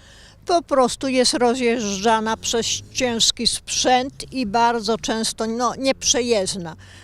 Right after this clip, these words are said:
No, trzeba po prostu mieć talent, żeby przejechać tą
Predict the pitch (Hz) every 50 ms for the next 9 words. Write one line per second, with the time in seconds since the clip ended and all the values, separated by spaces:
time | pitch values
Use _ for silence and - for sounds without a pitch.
0 | - - - - 311 302 320 - - - 262 233 226 226 214 - 208 190 - 180
1 | 208 202 - - - 196 185 185 180 180 180 - - - - - - - - -
2 | - - - - - - - - - - - - 240 302 302 247 208 196 175 160
3 | 175 165 175 175 214 190 170 165 196 180 - - - - - 254 214 214 220 214
4 | 196 - 214 208 - - - - 240 214 220 220 220 214